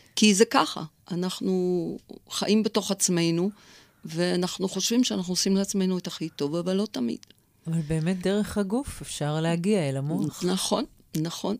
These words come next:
Speaker 1: וזה אחד הדברים שאני חושבת שהמילה רגשת בעברית היא פשוט, אה, נפלאה בעיניי. פשוט נפלאה בעיניי למושג אלרגיה, כיוון שהיא... אה,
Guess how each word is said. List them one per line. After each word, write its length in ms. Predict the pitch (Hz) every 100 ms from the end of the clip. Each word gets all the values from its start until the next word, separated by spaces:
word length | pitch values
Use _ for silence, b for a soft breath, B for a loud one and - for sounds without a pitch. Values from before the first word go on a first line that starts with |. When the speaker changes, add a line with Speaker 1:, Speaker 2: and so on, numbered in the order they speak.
| -
Speaker 1:
וזה 320 | 165 156 190
אחד 280 | 196 196 190
הדברים 460 | 175 156 160 185
שאני 240 | 196 165 160
חושבת 500 | - - 175 185 -
שהמילה 920 | - 156 - 147 156 151 180 180 175
רגשת 600 | 151 143 180 - - - -
בעברית 720 | - 160 147 160 208 196 - - b b b b b b _
היא 180 | 170 170
פשוט, 340 | - - 196 208 _ _ - -
אה, 240 | 170 165 165 -
נפלאה 540 | 185 190 - - 160 151
בעיניי. 400 | 147 123 - 160 - _ _ _ _ _
פשוט 300 | 151 - 262
נפלאה 540 | - 233 185 175 175 180
בעיניי 420 | 175 170 170 170
למושג 680 | 160 160 147 156 - 175 165
אלרגיה, 560 | - 151 202 254 269 302 - B B B B B -
כיוון 280 | 175 190 196
שהיא... 560 | - 214 208 214 202 -
אה, 40 | 190